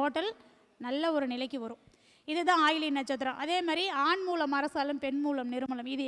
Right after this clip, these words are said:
எங்க எந்த கான்செப்ட்னு தெரியல. ஆண் மூலம் அரசாலும் அப்படின்னா ஆண் மூலம் அப்படிங்கிறது என்னன்னா ஆணி வேருங்க. அந்த ஆணி வேர் வந்து எப்படி இருக்கும்? அந்த மரத்தை பக்க பலமாக நின்று காப்பாத்தக்கூடியது அந்த ஆணி வேர். அதை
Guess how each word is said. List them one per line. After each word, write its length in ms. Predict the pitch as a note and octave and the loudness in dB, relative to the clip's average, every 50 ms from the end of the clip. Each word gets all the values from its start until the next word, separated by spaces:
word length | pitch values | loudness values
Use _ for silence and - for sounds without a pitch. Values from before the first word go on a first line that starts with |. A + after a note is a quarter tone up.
| B3+ | -2
எங்க 160 | C#4 E4 F4 F4+ E4+ D4 C4+ | -2 0 0 0 0 0 0
எந்த 120 | C4+ D4 D#4+ - C#4+ | -2 -2 -2 -2 -2
கான்செப்ட்னு 500 | C#4 D4 D4 D4 D4+ - - C#4 C4+ - | -2 0 0 -2 -4 -4 -4 -6 -4 -4
தெரியல. 200 | C4 B3 B3 A3+ G#3+ - B3 C#4 D4 | -4 -4 -4 -4 -4 -2 2 4 4
ஆண் 220 | D#4 E4+ F#4 F#4+ F4 D#4 D#4 | 6 4 4 2 2 2 2
மூலம் 360 | D#4+ E4 E4 E4 E4 F4 F4 C#4+ C4 C#4 | 2 4 4 4 2 2 0 -4 -4 -2
அரசாலும் 520 | D4+ D#4 - - D#4+ D4 D4+ D#4 C#4 C4 | -2 -2 0 2 2 4 4 4 2 2
அப்படின்னா 320 | B3 B3 C#4+ C#4+ D4+ D#4+ D#4 C#4 B3+ - - - - - - - _ - - B3+ C#4 D#4 E4 | 0 -2 0 2 2 2 2 2 0 -2 -8 -20 -20 -20 -20 -20 _ -8 -2 2 4 4 6
ஆண் 180 | F4+ G4 F#4+ F4 D#4+ | 4 4 2 2 2
மூலம் 320 | D#4+ D#4+ E4+ E4 E4 E4 D#4 | 2 4 4 4 4 2 2
அப்படிங்கிறது 420 | C4+ B3 C#4+ C4+ C4 B3 B3+ C4 C4 | 0 0 0 0 0 0 -2 -2 -2
என்னன்னா 220 | C4 C#4 D#4+ D#4 C#4 C4+ C#4+ D#4+ | 0 2 2 2 2 4 4 4
ஆணி 180 | F4 G4 F#4+ E4+ C#4+ D4 | 4 2 2 0 0 2
வேருங்க. 360 | D4+ D#4+ E4 D#4+ C#4+ C4+ B3 A#3+ A#3 - _ _ _ _ _ _ _ _ _ - C#4 | 2 2 2 0 -4 -4 -6 -6 -8 -10 _ _ _ _ _ _ _ _ _ -2 0
அந்த 140 | C#4+ D4 C#4+ C#4 C4 B3+ C4+ D4 E4 | 2 4 4 4 4 4 4 6 6
ஆணி 200 | F4+ G4 G4+ F4+ D4 D4+ | 4 4 2 -2 0 2
வேர் 200 | E4 F4+ F#4 F4 D#4 | 2 2 2 2 0
வந்து 140 | D4+ D4 C#4+ C4+ | 0 0 0 -2
எப்படி 180 | - C#4+ E4 D#4 D#4 | -2 -2 -2 0 0
இருக்கும்? 340 | C#4+ - - D4 C#4+ C#4+ D#4 D#4 - - - - C4 | 0 0 0 2 2 2 2 0 -2 -6 -12 -6 -2
அந்த 120 | C4+ C4+ B3+ B3 C4 | -2 0 0 2 2
மரத்தை 380 | C#4+ D#4+ E4+ - - F4+ G#4 A#4 A4+ - - - - - _ _ _ _ _ _ - C#4+ | 2 2 0 0 0 0 2 0 -2 -4 -12 -20 -20 -20 _ _ _ _ _ _ -2 -2
பக்க 260 | C4+ - - F#4 E4+ - | -2 0 0 0 2 2
பலமாக 460 | D#4 D4+ D#4+ D#4+ E4 E4 D#4+ D4+ E4+ D#4 D4 | 2 2 2 4 4 4 4 4 4 2 2
நின்று 320 | D4 D4+ E4+ E4 E4+ F4+ C#4+ - C#4+ | 2 2 0 0 0 -2 0 0 2
காப்பாத்தக்கூடியது 920 | D4 D4+ - E4+ D#4+ - D#4+ D4+ - D4+ D4 C#4 C4+ C#4 C#4 B3 D4 E4 G4 A4+ A#4 F#4 - C4 | 2 2 2 2 0 2 0 -2 0 0 -2 0 0 0 0 0 2 2 2 2 0 -4 -6 -4
அந்த 140 | C4 B3+ C4 B3 B3 B3+ C#4 | -2 -2 -2 -2 0 2 2
ஆணி 200 | D4 D4+ D#4+ D4+ B3+ B3+ | 2 4 2 2 2 2
வேர். 180 | C4+ C4+ B3+ - - _ _ _ - C4+ | 0 0 0 -4 -12 _ _ _ -4 -2
அதை 120 | C#4 D4 | 0 0